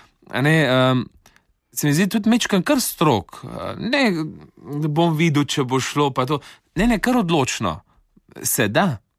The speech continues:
In tudi, eh, kar od sebe majčkeno zahtevati.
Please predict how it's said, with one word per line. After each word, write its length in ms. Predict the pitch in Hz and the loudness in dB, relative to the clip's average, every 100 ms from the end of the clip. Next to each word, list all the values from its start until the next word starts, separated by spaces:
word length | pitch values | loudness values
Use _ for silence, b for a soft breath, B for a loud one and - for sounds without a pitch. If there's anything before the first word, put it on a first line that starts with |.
| _ | _
In 340 | 117 139 160 | -10 -6 -2
tudi, 240 | 170 196 180 | -2 0 0
eh, 320 | 165 156 147 | 2 4 2
kar 180 | 156 220 | 0 0
od 80 | 196 | 0
sebe 300 | 185 180 208 | 0 2 2
majčkeno 380 | 226 - 180 | 0 0 0
zahtevati. 640 | 143 117 - 220 123 - | 0 -2 -2 -2 -2 -6